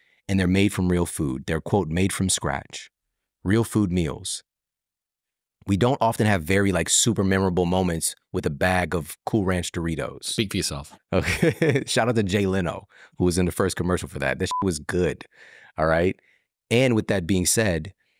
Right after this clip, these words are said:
Speaker 1: you know, this, what we're talking about here is my guy, Mark Schatzker, you know, in the Dorito effect.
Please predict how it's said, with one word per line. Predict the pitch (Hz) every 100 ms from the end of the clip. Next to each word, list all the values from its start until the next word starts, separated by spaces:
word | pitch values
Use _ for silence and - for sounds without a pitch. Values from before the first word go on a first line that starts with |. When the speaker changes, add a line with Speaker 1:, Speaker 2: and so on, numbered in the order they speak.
| _ -
Speaker 1:
you |
know, | 90
this, | 90 117
what | 110 113
we're | 110
talking | 131 135 113
about | 90
here | 87 85 82
is | - 90
my | 92 87
guy, | 90 87 82
Mark | 90 87 - _ -
Schatzker, | - - - - 71 85
you |
know, | 80
in | 80
the | 87
Dorito | 101 131 82
effect. | - - - -